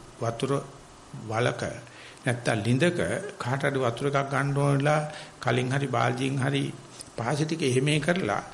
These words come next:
කලේ දාලා වතුර එකක් ගත්තාම යට තියෙන වතුර හරි පිරිසිදුයි. අර පහසි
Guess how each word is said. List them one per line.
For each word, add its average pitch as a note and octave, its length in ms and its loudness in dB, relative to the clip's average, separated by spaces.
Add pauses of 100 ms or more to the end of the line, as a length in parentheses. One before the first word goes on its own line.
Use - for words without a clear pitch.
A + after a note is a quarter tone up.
(420)
කලේ C#3+ 340 2
දාලා D3 260 2
වතුර A#2+ 220 0
එකක් B2 200 2
ගත්තාම D#3+ 360 -2
යට D3 260 4
තියෙන F3 240 0
වතුර E3+ 240 0
හරි D3+ 180 0
පිරිසිදුයි. C#3+ 600 0 (540)
අර - 140 -4 (1600)
පහසි C#3 460 0